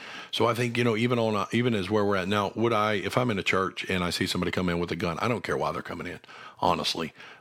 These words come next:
Um, I'm not even asking that question. You know, if they're coming in to kill people, then you do what you gotta do to stop 'em.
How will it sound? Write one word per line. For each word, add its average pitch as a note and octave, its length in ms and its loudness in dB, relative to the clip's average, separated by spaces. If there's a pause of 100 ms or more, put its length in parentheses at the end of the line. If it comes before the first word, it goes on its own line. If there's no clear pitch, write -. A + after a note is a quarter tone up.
Um, E2 220 -2
I'm G2 100 4
not G2 160 0
even F2+ 160 0
asking E2 360 -2
that E2+ 160 -8
question. - 480 -4 (160)
You F2+ 120 -2
know, E2+ 200 -2
if F2+ 180 0
they're G#2 100 2
coming A2+ 240 2
in F#2+ 100 -2
to G#2+ 60 -2
kill G#2 200 2
people, F2+ 260 -2
then F2+ 180 2
you G2 120 2
do F#2 120 2
what F2+ 160 -2
you F#2+ 60 0
gotta E2+ 220 0
do E2 140 -2
to E2 60 -4
stop - 320 0
'em. - 120 -6